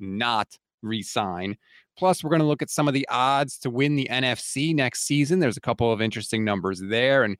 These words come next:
sort of plan out what has to go right and wrong if the forty-niners are going to, uh, help you cash that bet. Before we get into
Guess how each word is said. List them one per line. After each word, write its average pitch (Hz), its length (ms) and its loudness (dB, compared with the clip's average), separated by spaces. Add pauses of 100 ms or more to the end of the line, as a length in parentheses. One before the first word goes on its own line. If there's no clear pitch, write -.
(240)
sort 247 220 4
of 135 100 -2
plan 165 380 0
out 147 200 2
what 147 140 2
has 151 220 0
to 143 80 -4
go 131 100 2
right 127 320 2
and 113 220 -4
wrong 113 300 4
if 101 120 -6
the 104 80 -4
forty-niners 107 640 0
are 98 100 0
going 101 360 -6
to, 104 360 -4
uh, 95 140 4
help 113 260 -2
you 101 80 -12
cash 110 460 -4
that 98 300 -2
bet. 127 200 0 (320)
Before 127 180 -2
we 151 100 4
get 143 120 2
into 139 260 2